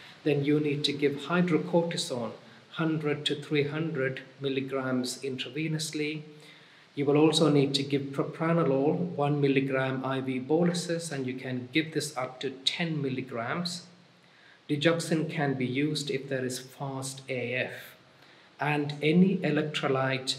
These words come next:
imbalance and dehydration will need to be corrected. How will you manage a hypothyroid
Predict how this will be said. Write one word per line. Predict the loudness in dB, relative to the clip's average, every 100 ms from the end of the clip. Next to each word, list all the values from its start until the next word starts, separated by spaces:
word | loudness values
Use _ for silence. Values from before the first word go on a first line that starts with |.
| -8
imbalance | -10 -8 -4 -4 -2 -2 -4 -4
and | -6 -4
dehydration | -2 -2 -2 -4 -4 -6 -4 -4 -4
will | -8 -6
need | -8 -8 -10
to | -12
be | -14
corrected. | -16 -12 -12 -8 -8 -8 -18 -20 _ _ _ _ _ _ _ _ _ _ _ _ -14
How | -2 0
will | 2 2
you | 2
manage | 2 0 -2 -6 -6
a | -6 -8
hypothyroid | -4 -2 -2 -2 0 0 0 -4 -6 -6 -8